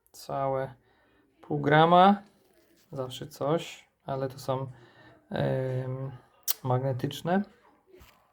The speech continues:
No i na koniec takie widzicie odcięte styki na miedzi. E, one też są magnetyczne. Zero siedemdziesiąt pięć grama.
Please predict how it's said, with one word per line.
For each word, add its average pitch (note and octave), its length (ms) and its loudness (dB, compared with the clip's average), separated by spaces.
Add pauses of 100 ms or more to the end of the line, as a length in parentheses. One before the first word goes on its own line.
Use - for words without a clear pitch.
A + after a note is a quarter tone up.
(180)
No A#3+ 260 0
i G#3+ 80 2
na D#3+ 140 2
koniec D#3 380 0
takie - 280 -6
widzicie C#3+ 560 -6
odcięte C#3 1040 0 (100)
styki C#3 640 -8
na C3 140 -2
miedzi. B2+ 560 -2 (1200)
E, C3+ 680 -4
one E3 200 2
też E3+ 180 0
są D3 220 -2
magnetyczne. C#3 920 -2 (2250)
Zero C#3 340 0
siedemdziesiąt C#3 580 -8
pięć D3 240 -2
grama. D3 400 2